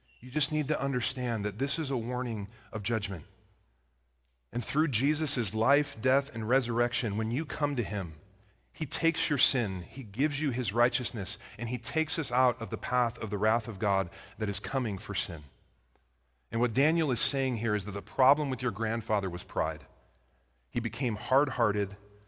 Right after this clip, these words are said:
but he eventually humbled himself and came to God. And Daniel says, "God has been so patient with you, and he's warned you, and he's wanted you to learn, but you've hardened your heart and you just didn't.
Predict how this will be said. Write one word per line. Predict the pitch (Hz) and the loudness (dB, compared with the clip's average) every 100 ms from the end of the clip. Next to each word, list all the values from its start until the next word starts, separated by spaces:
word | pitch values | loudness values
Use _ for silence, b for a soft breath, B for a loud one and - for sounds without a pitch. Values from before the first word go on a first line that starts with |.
| b b b b _ _ _ | b b b b _ _ _
but | 101 | -4
he | 98 | -2
eventually | 110 117 139 - 123 | 0 0 -2 -2 -2
humbled | 135 127 117 | 0 -2 -2
himself | 107 - 104 101 | -4 -2 -2 -2
and | 95 | -6
came | - 104 101 | -8 -8 -6
to | |
God. | 92 90 90 | 0 0 2
And | 87 | -2
Daniel | 98 113 113 | -4 -2 -4
says, | - 101 87 | -2 -4 0
"God | 98 113 | 2 2
has | 117 95 | 2 -4
been | 98 | -6
so | 92 - 107 | -6 -4 -4
patient | 104 110 101 - 73 | -4 -8 -8 -10 -14
with | 78 | -18
you, | 80 78 _ _ _ _ _ _ - | -20 -20 _ _ _ _ _ _ -18
and | |
he's | 90 98 | -16 -16
warned | 87 98 123 117 | -10 -2 -2 0
you, | 110 117 113 113 B B | 0 0 -2 -6 B B
and | 95 | -12
he's | 101 101 90 - | -10 -10 -12 -16
wanted | 92 107 127 107 | -4 -2 -2 -2
you | 101 101 | -4 -6
to | 92 | -6
learn, | 90 104 92 80 76 b b b b b b b _ | -4 -2 -2 -4 -12 b b b b b b b _
but | 104 | -18
you've | 90 | -18
hardened | - 113 123 113 | -6 -2 -2 -2
your | 110 | -2
heart | 101 95 | 0 -2
and | 87 | -4
you | 87 | -10
just | 82 - | -10 -12
didn't. | - 73 | -16 -16